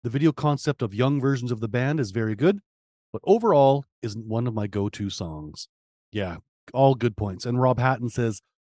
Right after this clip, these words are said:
"Bottom tier shite, along with all the other absolute bollocks that Mercury and Deacon wrote together." <laughs> Uh, they should never have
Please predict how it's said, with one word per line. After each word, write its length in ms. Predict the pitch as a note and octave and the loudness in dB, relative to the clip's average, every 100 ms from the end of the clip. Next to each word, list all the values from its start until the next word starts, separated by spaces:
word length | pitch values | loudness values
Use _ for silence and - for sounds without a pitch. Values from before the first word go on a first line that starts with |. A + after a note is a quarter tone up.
| _ - | _ -4
"Bottom 520 | G#2+ B2+ E3+ E3+ F#3 - | 4 6 8 4 -2 -4
tier 400 | C#3+ C3+ C#3 - | 0 2 2 0
shite, 420 | - - B2 - - _ | 0 2 2 -2 -18 _
along 280 | A#2 A#2+ A#2+ | -2 0 -2
with 100 | G2+ | -2
all 180 | B2+ D#3+ | 2 2
the 120 | C#3+ | 2
other 180 | C3+ A#2 | 0 -2
absolute 560 | A2+ C3 - C3+ G2+ | -4 -4 -4 -6 -2
bollocks 420 | G2+ C3 C3+ - - | 0 2 2 -2 -10
that 160 | F2 | -12
Mercury 440 | F#2+ A2 A#2+ C3 B2+ | -4 -4 -2 -4 -6
and 160 | G2 | -6
Deacon 320 | F#2+ A2+ A2+ G2 | -6 -6 -6 -4
wrote 180 | G2+ - | -6 -8
together." 420 | G#2+ G2 F2+ - | -10 -8 -8 -8
<laughs> 100 | - - - - - | -10 -12 -14 -14 -2
Uh, 220 | D3+ A3 | 0 2
they 140 | G3+ G#3+ | 0 -2
should 260 | A3+ E3 | 0 0
never 260 | D#3+ F#3 D#3+ A#2 | 2 2 0 0
have 140 | A#3+ | -2